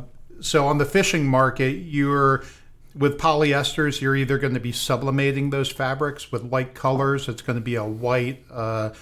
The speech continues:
you know, uh, pastel yellow, blue, green, silver, uh, something within those markets that, uh, that sublimation print can go on.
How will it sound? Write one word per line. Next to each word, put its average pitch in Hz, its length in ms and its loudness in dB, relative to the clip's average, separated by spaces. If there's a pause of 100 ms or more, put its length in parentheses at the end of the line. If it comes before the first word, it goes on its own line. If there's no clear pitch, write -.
(180)
you 127 120 -2
know, 117 220 -2
uh, 113 300 -2 (120)
pastel 123 540 -2
yellow, 123 480 0
blue, 120 720 0
green, 117 760 -2 (160)
silver, 120 1000 0 (280)
uh, 113 400 -4
something 147 480 0
within 139 320 2
those 123 280 0
markets 123 720 2
that, 117 420 -2
uh, 117 240 -4
that 120 200 -2
sublimation 123 800 0
print 110 360 -6
can 110 160 -6
go 104 280 -2
on. 92 240 -16